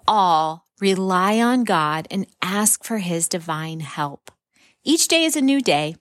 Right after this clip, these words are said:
an opportunity to ask God for help, a new day to stay present in your children's lives,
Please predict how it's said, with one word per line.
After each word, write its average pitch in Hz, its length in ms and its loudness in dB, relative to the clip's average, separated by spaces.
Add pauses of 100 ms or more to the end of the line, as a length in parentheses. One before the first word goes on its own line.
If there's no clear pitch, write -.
(180)
an 220 100 2
opportunity 220 720 0
to - 200 0
ask 180 400 2
God 156 300 -2
for - 140 -8
help, 147 400 -6 (260)
a 180 80 2
new 175 300 2
day 233 180 4
to 240 80 2
stay 190 240 0
present 156 500 -2
in 214 200 -4
your 220 80 -2
children's 214 560 0
lives, 208 500 0